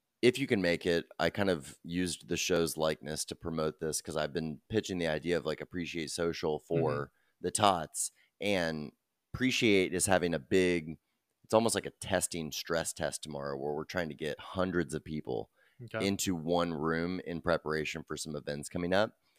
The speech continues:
Speaker 2: Nice.
Speaker 1: So I did tweet it out from the show, and I hit the email list for the first time.
Speaker 2: Hey.
Speaker 1: Co-branded weekly catch-up podcast with gifts of, like, Appreciate Social. I invited the subscribers. Um, I added them all to the calendar invite. So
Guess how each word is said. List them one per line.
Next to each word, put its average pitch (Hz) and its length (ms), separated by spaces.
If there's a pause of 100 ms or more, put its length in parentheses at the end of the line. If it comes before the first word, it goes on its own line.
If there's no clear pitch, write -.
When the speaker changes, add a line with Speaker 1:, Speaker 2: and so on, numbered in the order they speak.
Speaker 2:
Nice. - 160
Speaker 1:
So 87 480
I 95 100
did 107 200
tweet 107 200
it 95 100
out 92 180
from 95 80
the 92 80
show, 87 420
and 113 220
I 98 240
hit 107 220
the 90 100 (100)
email 131 300
list 90 240
for 90 60
the 85 100
first 85 340
time. 78 360
Speaker 2:
Hey. 131 580
Speaker 1:
Co-branded 113 760
weekly 104 340
catch-up 101 400
podcast 90 640
with 92 340 (180)
gifts 92 360
of, 82 120
like, 78 140
Appreciate 90 480
Social. 117 560 (380)
I 92 60
invited 90 520
the 78 80
subscribers. 92 960 (380)
Um, 85 240
I 82 200
added 95 220
them 87 140
all 85 140
to - 100
the - 100
calendar 90 480
invite. 92 520
So 78 360